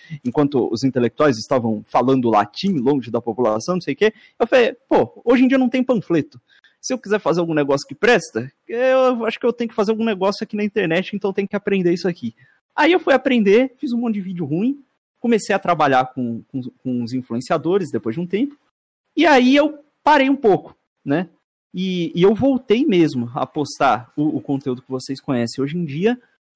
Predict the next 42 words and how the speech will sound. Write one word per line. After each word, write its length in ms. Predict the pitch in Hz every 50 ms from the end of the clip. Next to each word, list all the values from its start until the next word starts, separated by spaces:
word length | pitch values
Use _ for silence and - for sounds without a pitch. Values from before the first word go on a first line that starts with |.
| _ -
justamente 520 | 165 156 214 269 - 302 220 208 233 233 -
porque 120 | _ -
eu 60 | 190
vi 120 | 156 208 226
que 100 | 226 185
tinha 160 | - 214 180
muita 380 | 165 175 220 294 302 - 320 -
coisa 340 | - - - 196 185 -
errada 520 | 151 120 120 127 139 170 170 131 117 113 120
acontecendo, 720 | 127 113 - - 127 117 110 107 - - 143 160 156 117 113 -
e 60 | 147
não 140 | 185 240 262
só 140 | - - 240
coisa 220 | 226 226 214 185
errada, 400 | 165 127 139 147 147 123 117 113 - _ _ _ _ _ _ _
mas 160 | - 151 165 185
umas 180 | 208 196 -
coisas 220 | - - 208 190 208
um 60 | 190
pouco 260 | - 196 202 - 220
mais 160 | 208 202 -
complexas, 680 | - - 175 139 - 143 143 175 202 - - - 127 - - - _ _ _ _ _ _ _ _ _ _ _ _ _
que 320 | - 151 151 147 143 143 143 -
a 80 | - 156
maior 200 | 143 160 214 247
parte 300 | 247 226 208 196 - 185
dos 160 | 165 165 139
youtubers 480 | 165 165 160 - 151 143 135 135 113 123
não 180 | 131 151 190 190
fala, 400 | - - 151 120 123 113 113 110
porque, 640 | - _ 131 120 113 - - 123 117 113 104 95 - _ _ _ _ _ _ -
é, 140 | 127 120 -
muitas 340 | 143 165 175 175 170 123
vezes 380 | 117 131 123 120 110 117 113 -
por, 320 | _ - 127 123 113 110 110 -
por 240 | - 127 120 110 101 - _ _ _ _ _ -
medo 320 | - 131 143 160 143 127
de, 200 | 113 110 107 104
de, 320 | - - 107 110 104 107
de 100 | 107 110
represália, 800 | 107 113 - - 202 220 196 180 185 185 185 180 170 156 151 143 135
por, 560 | - _ 143 139 139 131 123 120 113 107 107